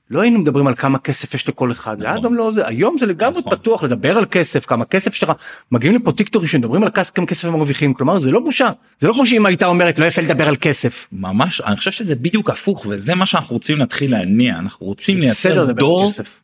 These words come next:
Speaker 2: אנחנו רוצים לייצר דור שמדבר על כסף, ש-, דור שחוסך. דרך אגב, קאש הוא גם מקום לחסוך בו כסף, כן? כאילו, אמרתי,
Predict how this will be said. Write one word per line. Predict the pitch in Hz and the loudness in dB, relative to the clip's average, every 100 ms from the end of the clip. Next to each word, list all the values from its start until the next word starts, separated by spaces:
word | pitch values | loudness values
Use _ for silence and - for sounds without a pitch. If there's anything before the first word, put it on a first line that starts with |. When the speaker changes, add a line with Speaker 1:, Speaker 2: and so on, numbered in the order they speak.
| - | -10
Speaker 2:
אנחנו | 95 107 | -8 -8
רוצים | 110 - 196 | -8 -2 0
לייצר | 151 107 139 123 | 0 0 -2 -2
דור | 107 120 156 165 | 0 2 2 0
שמדבר | 123 101 85 92 123 139 | -2 -2 -4 -4 0 0
על | 113 | -2
כסף, | - 107 - 95 | -2 -4 -2 -6
ש-, | - | -8
דור | 117 147 - | -2 -2 0
שחוסך. | 185 165 - 185 123 | -2 -2 -2 -2 0
דרך | 139 170 | 0 0
אגב, | 180 151 - | -2 -4 0
קאש | 165 180 | 0 0
הוא | - 123 | -2 0
גם | 123 123 - - - | 0 0 -10 -14 -4
מקום | 120 - 180 190 | -4 0 0 0
לחסוך | - - 196 - | -2 -2 -2 0
בו | 156 | -2
כסף, | 156 208 - - | -2 -4 -6 -6
כן? | - 151 185 - | -4 -2 -4 -8
כאילו, | - 113 104 | -4 -2 2
אמרתי, | 117 165 | 2 0